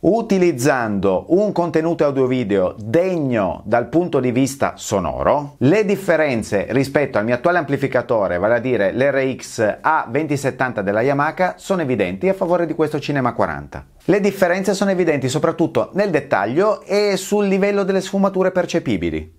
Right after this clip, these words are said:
In particolare i dialoghi sono molto più intellegibili e le voci più realistiche e naturali.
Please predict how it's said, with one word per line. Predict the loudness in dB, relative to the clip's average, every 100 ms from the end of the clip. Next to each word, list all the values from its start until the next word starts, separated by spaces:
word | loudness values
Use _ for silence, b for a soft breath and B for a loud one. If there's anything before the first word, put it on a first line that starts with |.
| -2
In | 0 2
particolare | 2 2 2 2 2 2 0
i |
dialoghi | 2 2 2 -2 -6
sono | -2 0
molto | 2 2 2 0
più | 0 0
intellegibili | 2 0 0 -2 -4 -4 -2 -2 -4 -8 -2
e | 0 0 0
le | 0
voci | 2 2 0 -2
più | 2
realistiche | 2 2 0 -2 -2
e | -2
naturali. | -2 0 0 0 -6 -12